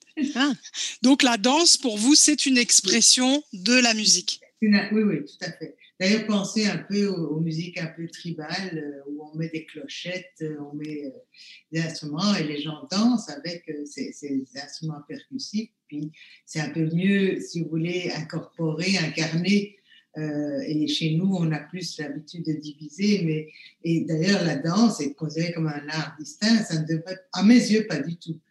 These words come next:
Speaker 1: Donc, espérons que ça va changer, que ce sera considéré comme une forme, euh, une activité musicale,
Speaker 3: Mm.
Speaker 1: comme d'autres.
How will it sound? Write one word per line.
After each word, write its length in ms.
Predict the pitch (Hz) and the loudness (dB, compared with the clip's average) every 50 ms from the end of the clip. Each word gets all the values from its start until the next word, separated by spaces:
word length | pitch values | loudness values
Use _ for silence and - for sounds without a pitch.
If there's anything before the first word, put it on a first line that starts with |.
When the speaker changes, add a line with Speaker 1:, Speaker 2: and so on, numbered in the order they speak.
| _ - - - _ _ _ | _ -20 -20 -20 _ _ _
Speaker 1:
Donc, 180 | 160 156 156 165 | -2 -2 -2 -2
espérons 440 | 165 - - 185 175 180 196 196 | -4 -4 -2 -2 0 2 2 2
que 60 | 170 - | 0 0
ça 120 | 175 139 | -2 -4
va 120 | 135 139 | -4 -4
changer, 680 | - - - 160 156 156 - - 156 156 160 156 - - - | -4 -4 -4 -4 -6 -6 -8 -8 -6 -4 -4 -4 -4 -6 -10
que 60 | - - 233 226 226 - - _ _ _ _ _ _ | -10 -10 -10 -12 -14 -20 -20 _ _ _ _ _ _
ce 160 | - - 131 | -16 -14 -14
sera 180 | - - - 135 | -14 -12 -14 -16
considéré 460 | - - 143 143 147 151 165 170 170 | -16 -16 -20 -18 -12 -8 -8 -8 -8
comme 200 | - 147 143 147 143 143 147 147 147 | -10 -14 -18 -18 -20 -20 -16 -14 -14
une 80 | 147 | -14
forme, 500 | - - - 170 170 170 165 156 151 147 143 139 | -14 -14 -10 -8 -6 -4 -4 -4 -6 -8 -10 -10
euh, 140 | 131 123 123 - - _ - - _ _ _ _ - - | -10 -10 -10 -14 -16 _ -20 -20 _ _ _ _ -4 -2
une 140 | 208 190 196 | 2 2 2
activité 480 | 190 - - 208 180 170 175 - 202 208 | 2 2 2 0 0 0 0 4 6 8
musicale, 560 | 233 233 220 226 - - - 147 151 156 - - _ _ _ _ _ _ _ _ _ _ _ _ - | 8 8 8 6 2 0 -6 -14 -16 -16 -18 -20 _ _ _ _ _ _ _ _ _ _ _ _ -10
Speaker 3:
Mm. 80 | 240 | -8
Speaker 1:
comme 180 | - - - 160 | -4 -2 -2 -2
d'autres. 280 | 160 147 139 - - | -2 -4 -10 -12 -16